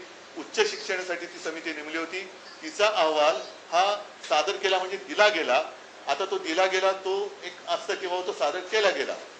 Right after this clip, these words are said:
पण तो केला गेल्यानंतर त्याच्यावरती पुन्हा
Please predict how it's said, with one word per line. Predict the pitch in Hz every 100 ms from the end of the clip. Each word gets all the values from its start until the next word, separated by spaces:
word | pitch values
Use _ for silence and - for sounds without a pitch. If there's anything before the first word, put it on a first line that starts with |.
| - - 175
पण | 185 -
तो | 202
केला | 170 160 196
गेल्यानंतर | 180 180 175 151 - 165 202 - - -
त्याच्यावरती | 156 - 214 214 214
पुन्हा | 240 214 202 226